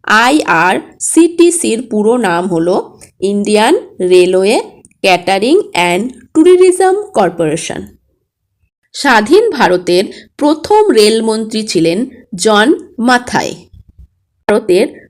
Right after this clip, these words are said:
বর্তমান রেলমন্ত্রী অশ্বিনী বৈষ্ণব। ভারতের প্রথম মহিলা রেলমন্ত্রী মমতা ব্যানার্জি। লাল বাহাদুর শাস্ত্রী হলেন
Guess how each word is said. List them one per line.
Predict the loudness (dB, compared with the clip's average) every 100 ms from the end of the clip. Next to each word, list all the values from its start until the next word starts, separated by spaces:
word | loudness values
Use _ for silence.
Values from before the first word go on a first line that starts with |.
| 0
বর্তমান | 2 2 0 0 4 4 4
রেলমন্ত্রী | 4 2 0 -2 -4 -2 -2 -2 -8 _
অশ্বিনী | -2 -2 -2 -2 -2 -2 -6 -4
বৈষ্ণব। | -2 -2 -2 -6 -8 -18 _ _ _ _ _ _ _ _ _
ভারতের | -8 0 2 2 2 2 2
প্রথম | 2 0 0 -2 -2 -10 -4
মহিলা | 0 2 4 4 6 4
রেলমন্ত্রী | 4 2 2 0 -2 0 -2 -2 -10
মমতা | -2 0 2 0 0 -4 -8 -4
ব্যানার্জি। | 2 2 2 -4 -10 -14 -16 _ _ _ _ _ _ _ _ _
লাল | 2 4 6 4
বাহাদুর | 4 4 4 4 2
শাস্ত্রী | 0 -2 -2 -2 -2
হলেন | 0 0 0 0